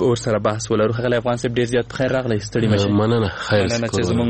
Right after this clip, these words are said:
Speaker 1: بلنه منلې او په یوه مهمه موضوع راسره خبرې کولې. دې سره درنو اوریدونکو، تاسې کولی شئ د صفر اووه سوه نهه نوي دوه سوه درې پنځه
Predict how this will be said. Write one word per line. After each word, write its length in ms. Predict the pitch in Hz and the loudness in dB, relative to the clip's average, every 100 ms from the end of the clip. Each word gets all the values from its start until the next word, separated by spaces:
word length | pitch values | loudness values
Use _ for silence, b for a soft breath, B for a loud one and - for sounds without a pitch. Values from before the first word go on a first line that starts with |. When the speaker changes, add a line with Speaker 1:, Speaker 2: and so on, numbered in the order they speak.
| 113 | 0
Speaker 1:
بلنه 260 | 117 139 151 | 0 0 0
منلې 340 | 143 139 131 | 0 0 2
او 80 | 127 | 0
په 80 | 135 | 2
یوه 120 | 127 131 | 2 2
مهمه 240 | 160 196 | 2 2
موضوع 320 | 139 120 123 117 | 2 2 2 0
راسره 180 | 113 117 | 0 -2
خبرې 320 | 113 117 120 120 | -2 0 0 2
کولې. 180 | 123 131 | 0 2
دې 60 | 139 | 0
سره 140 | 143 135 | 0 0
درنو 280 | 131 127 135 | 2 2 2
اوریدونکو، 420 | 127 143 135 135 | 0 0 0 0
تاسې 240 | 139 - - | -2 -4 0
کولی 260 | 156 190 | 2 2
شئ 200 | 165 170 170 B B B | 2 -2 -2 B B B
د 80 | 147 | -4
صفر 340 | 147 160 160 151 | 0 0 0 0
اووه 160 | 143 139 | 2 0
سوه 140 | 123 123 | 2 2
نهه 220 | 160 170 | 2 0
نوي 280 | 165 160 156 | 0 0 0
دوه 180 | 135 | 0
سوه 380 | 151 151 139 143 | 0 0 2 2
درې 260 | 127 143 147 147 | 0 0 0 2
پنځه 180 | 120 | 0